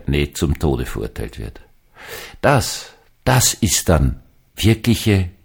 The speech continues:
Vergebung. Wenn der Geschädigte sich in Bewegung setzt und schaut, dass er das gestörte Verhältnis wieder in Ordnung bringt. Aber eines muss klar sein, meine Lieben.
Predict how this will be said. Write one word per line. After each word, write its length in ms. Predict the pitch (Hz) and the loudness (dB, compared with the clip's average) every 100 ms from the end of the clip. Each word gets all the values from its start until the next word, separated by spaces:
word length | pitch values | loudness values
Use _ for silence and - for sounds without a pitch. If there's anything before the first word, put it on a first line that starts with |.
| _ | _
Vergebung. 760 | - 98 - 87 73 58 55 - - _ _ - - - - | -4 -4 0 -2 -2 -6 -8 -14 -20 _ _ -20 -18 -20 -14
Wenn 440 | 71 101 107 117 104 | 2 4 6 6 6
der 120 | 80 | 2
Geschädigte 960 | 76 - - 92 101 131 139 - - 117 | 0 -4 -2 2 4 4 2 -4 -4 -2
sich 280 | - 101 | 0 0
in 100 | 98 | 2
Bewegung 520 | 85 76 82 92 107 95 | 2 4 4 4 2 2
setzt 480 | - 87 82 - | 2 2 2 -6
und 140 | - 76 | -6 -6
schaut, 480 | - 80 80 76 80 | 2 4 4 2 -2
dass 100 | 73 | -4
er 60 | |
das 180 | 69 - | -6 -6
gestörte 640 | 71 - 85 92 107 - | -6 -2 2 4 4 0
Verhältnis 840 | 95 98 80 82 78 - 71 67 - | -2 0 4 2 2 -2 -4 -4 -2
wieder 360 | 80 87 82 - - - _ _ | 2 4 2 0 -20 -20 _ _
in 380 | 98 101 107 - - | 4 6 4 0 -4
Ordnung 720 | - 87 92 - 85 71 64 - - - _ _ | 4 6 4 4 4 4 2 -8 -20 -20 _ _
bringt. 320 | - 62 55 - - - _ _ - _ _ - - - | -6 -6 -8 -14 -20 -20 _ _ -20 _ _ -20 -20 -4
Aber 220 | 80 85 | 0 2
eines 240 | 87 85 | 2 4
muss 160 | 131 127 | 2 0
klar 220 | 135 123 | 2 2
sein, 180 | 110 90 | 2 2
meine 160 | 65 60 | 2 -2
Lieben. 360 | - 60 - | -6 -10 -12